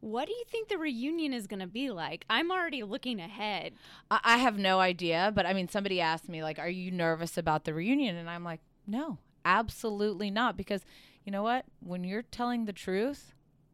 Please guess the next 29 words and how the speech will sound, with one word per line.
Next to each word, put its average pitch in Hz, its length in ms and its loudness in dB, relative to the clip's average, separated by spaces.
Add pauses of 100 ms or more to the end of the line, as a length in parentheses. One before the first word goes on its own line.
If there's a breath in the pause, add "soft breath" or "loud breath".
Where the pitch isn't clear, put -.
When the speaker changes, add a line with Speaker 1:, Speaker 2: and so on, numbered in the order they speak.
(720)
Speaker 2:
there 196 340 -6 (380)
isn't 202 420 2 (100)
a 160 80 -4
problem 165 580 0
with 151 200 -8
remembering 151 580 -2
how 143 200 -4
it 139 80 -4
happened. - 520 -8 (560 soft breath)
And 175 220 -2
when 170 160 -2
you 214 320 -2 (320)
own 185 360 2
the 185 100 -4
things 170 320 -4
that 160 100 -4
you 170 100 -4
make 156 220 -2
mistakes 165 480 -8
on, 233 260 -4 (380 soft breath)
and 170 160 -2
you 175 100 0
are 185 60 4
able 175 240 2
to 160 80 2
move 160 240 -2
on 156 200 -2
from 226 260 -4
them, 269 260 -4